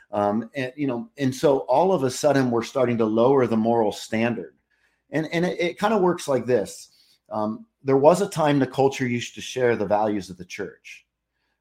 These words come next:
but now it doesn't. And so now the people have to pay a price to be a part of a church. And so people are leaving. So it's kinda like the, the, the culture and the church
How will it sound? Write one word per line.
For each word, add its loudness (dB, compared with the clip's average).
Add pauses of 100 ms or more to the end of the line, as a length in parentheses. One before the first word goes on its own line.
(320)
but 0
now 6
it 0
doesn't. 4 (460)
And -4
so 0
now 6
the -8
people 0
have 2
to -8
pay 0
a 2
price 2
to -6
be 2
a 2
part 0
of -4
a -8
church. -6
And -10
so -10
people -4
are -2
leaving. -2 (500)
So 2
it's -6
kinda 4
like 4 (640)
the, 0 (120)
the, 0 (440)
the -2 (180)
culture 2 (420)
and 0
the -2
church -2